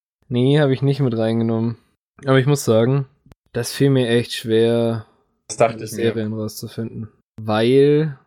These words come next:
Speaker 1: ich schau zwar gerne Serien und es gibt auch welche, die ich so an sich als Serien sehr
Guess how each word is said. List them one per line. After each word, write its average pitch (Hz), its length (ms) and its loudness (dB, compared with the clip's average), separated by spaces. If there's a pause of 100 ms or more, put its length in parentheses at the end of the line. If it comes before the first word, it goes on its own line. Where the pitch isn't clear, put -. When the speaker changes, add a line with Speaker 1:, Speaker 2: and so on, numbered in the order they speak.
(500)
Speaker 1:
ich - 160 -8
schau 139 160 2
zwar 127 220 -2
gerne 123 400 0
Serien 135 720 0
und 120 160 -4
es - 120 -10
gibt 123 240 -4
auch 120 160 -2
welche, 117 260 0
die 120 120 -2
ich - 280 -10
so - 720 -4
an 110 160 0
sich - 460 -2
als - 180 -6
Serien 117 300 2
sehr 110 160 0